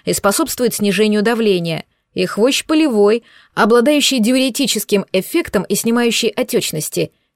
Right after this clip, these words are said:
и боярышник, чтобы пульс приходил в норму. Чем больше я говорила,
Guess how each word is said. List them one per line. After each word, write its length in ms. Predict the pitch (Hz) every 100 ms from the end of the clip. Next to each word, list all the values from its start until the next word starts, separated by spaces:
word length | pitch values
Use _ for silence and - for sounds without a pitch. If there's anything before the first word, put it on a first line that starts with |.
| -
и 120 | 247
боярышник, 800 | 226 247 262 330 214 - 170 - _
чтобы 340 | - - 220 196
пульс 320 | 196 277 -
приходил 500 | - 202 196 190 196
в 100 | 208
норму. 420 | 302 269 165 151 _ _ _ _ _ _ -
Чем 240 | 277 277
больше 280 | 370 320 277
я 160 | 269
говорила, 600 | 240 208 208 233 302 175